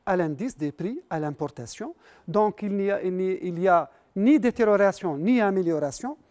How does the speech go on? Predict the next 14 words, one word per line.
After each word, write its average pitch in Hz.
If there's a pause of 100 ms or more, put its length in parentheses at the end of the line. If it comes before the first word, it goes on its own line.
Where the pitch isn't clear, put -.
(500)
Ça -
correspond 156
nécessairement 156
à 190
une 196
stagnation 233
des 160
termes 208 (840)
de 170
l'échange 190 (260)
entre 208
l'année 175
de 147
base 156